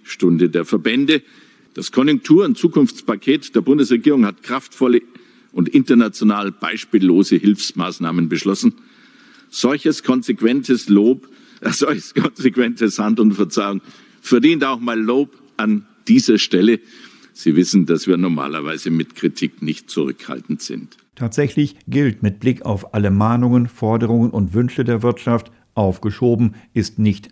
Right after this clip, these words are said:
Speaker 2: aufgehoben. Es müsse mehr kommen als nur eine Rückkehr zum Vorkrisenniveau,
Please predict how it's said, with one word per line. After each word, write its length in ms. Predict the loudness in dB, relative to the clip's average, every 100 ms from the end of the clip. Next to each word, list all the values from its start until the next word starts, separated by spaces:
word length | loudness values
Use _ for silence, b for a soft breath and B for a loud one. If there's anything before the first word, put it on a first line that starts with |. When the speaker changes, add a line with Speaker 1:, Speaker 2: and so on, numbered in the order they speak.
| -6
Speaker 2:
aufgehoben. 800 | -4 -4 -4 0 0 0 -4 -12 b b b
Es 160 | -4
müsse 240 | -4 -2 0
mehr 320 | 0 2 0
kommen 380 | 0 0 0 -2 B
als 240 | -6 -6 -2
nur 240 | 0 0
eine 240 | 0 0 0
Rückkehr 340 | -2 0 -2
zum 240 | -2 -6
Vorkrisenniveau, 1040 | -6 -2 -2 0 -2 -2 0 0 2 0